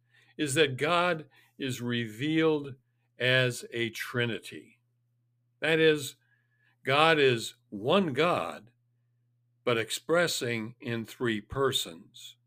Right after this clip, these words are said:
Father, Son, and Holy Spirit. Now, up to this point, we've been discussing God the Father. Today, we turn our attention to God the Son.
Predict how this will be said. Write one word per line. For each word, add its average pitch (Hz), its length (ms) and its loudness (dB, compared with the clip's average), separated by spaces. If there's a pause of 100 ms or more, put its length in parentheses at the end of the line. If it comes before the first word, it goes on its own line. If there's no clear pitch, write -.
(220)
Father, 104 580 0 (160)
Son, 110 540 -4 (440)
and 120 120 -4
Holy 87 320 -4
Spirit. 95 560 -6 (1900)
Now, 196 140 6
up 254 120 0
to 165 100 4
this 208 260 4
point, 127 380 0
we've 143 200 0
been 139 180 2
discussing 117 840 -2 (400)
God 113 280 2
the 101 60 -10
Father. 131 520 2 (1120)
Today, 208 420 6
we 190 180 0
turn 190 640 -2 (200)
our 131 200 4
attention 151 580 -2
to 131 160 -6
God 120 420 0
the 104 120 -10
Son. 85 480 -6